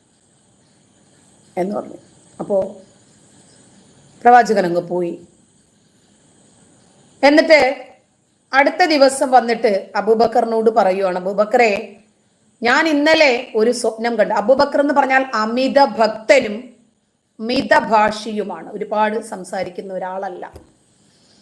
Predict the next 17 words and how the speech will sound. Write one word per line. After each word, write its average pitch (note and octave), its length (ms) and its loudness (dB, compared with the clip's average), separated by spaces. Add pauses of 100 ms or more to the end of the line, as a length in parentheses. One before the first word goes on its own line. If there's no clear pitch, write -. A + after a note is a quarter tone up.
(840)
അപ്പോ D#4 460 4
വന്നിട്ട് A#3+ 300 2
പറഞ്ഞു, A3+ 260 2
"അബൂബക്കറെ, A3+ 380 0
ഞാൻ C#4+ 180 0
ഇന്നലെ C#4+ 200 4
ഒരു C4 160 4
സ്വപ്നം A#3 400 -6
കണ്ടു. F3+ 300 -8 (640)
പട്ടിൽ F4+ 480 0
പൊതിഞ്ഞ D#4+ 340 0
ഒരു C#4+ 260 6
രൂപം B3+ 600 -2 (1040)
എനിക്കിങ്ങനെ A#3+ 440 -2
അള്ളാഹു A3 460 2
കാണിച്ചു G3+ 340 -4
തരുവാണ്. F3+ 460 -8